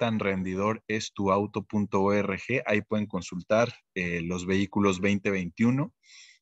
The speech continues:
con estas proyecciones de gastos, eh, los costos estimados anuales de combustible, el, su ranking de gases de efecto invernadero y el rendimiento,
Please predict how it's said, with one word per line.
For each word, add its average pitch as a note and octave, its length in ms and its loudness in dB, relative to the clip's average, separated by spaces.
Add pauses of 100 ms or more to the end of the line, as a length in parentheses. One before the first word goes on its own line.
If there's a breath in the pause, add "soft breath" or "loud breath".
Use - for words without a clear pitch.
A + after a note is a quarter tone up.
con A2+ 380 2
estas G#2 320 -2
proyecciones F#2 760 -2
de E2+ 300 -2
gastos, A2 920 -2
eh, D#2+ 300 -6
los E2 180 -10
costos F#2+ 340 -6
estimados F#2 460 -4
anuales F#2 380 -2
de E2+ 80 -6
combustible, G#2+ 760 0
el, F#2 100 -4
su F2 180 -10
ranking F#2+ 440 -2
de F2 80 -4
gases F2+ 300 -4
de F2 80 -8
efecto - 260 -8
invernadero F2+ 560 0
y G2+ 80 2
el E2+ 80 -2
rendimiento, E2+ 720 -6